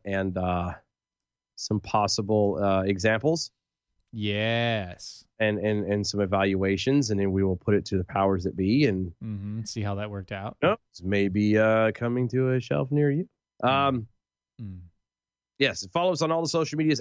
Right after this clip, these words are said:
Speaker 1: at D O A E show. That's on, like, the, uh, Facebooks, the Twitters, the MeWes. It's where we hang out most of all, but catch us anywhere. D live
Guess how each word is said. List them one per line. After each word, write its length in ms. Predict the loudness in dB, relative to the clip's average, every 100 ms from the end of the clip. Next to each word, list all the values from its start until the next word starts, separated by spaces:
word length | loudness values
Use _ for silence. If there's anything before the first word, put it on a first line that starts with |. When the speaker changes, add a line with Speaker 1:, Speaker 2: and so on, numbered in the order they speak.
| -2
Speaker 1:
at 260 | -2 -2 -6 -8
D 300 | -4 -2 -2
O 280 | 0 0 0
A 100 | 0
E 320 | 0 -2 -4
show. 420 | 0 2 2 -2 -8 _
That's 200 | -10 -4
on, 160 | -4
like, 180 | -4 -8 -10
the, 240 | -10 -8
uh, 80 | -4
Facebooks, 420 | -2 0 -2 -6
the 80 | -2
Twitters, 360 | 0 2 0 -2
the 60 |
MeWes. 360 | 0 4 4 2
It's 120 | -2 _ _ _ _ _ _ _ _ _ _ _
where 160 | 2
we 120 | 2 2
hang 200 | 2 2
out 180 | 0
most 280 | 0 -2 -2
of 80 | -2
all, 380 | 0 2 2 0
but 280 | 0 -2 -4 _
catch 220 | -4 -4 -2
us 100 | -2
anywhere. 580 | 0 2 2 2 0 -4
D 160 | 0 2
live 460 | 2 2 0 -2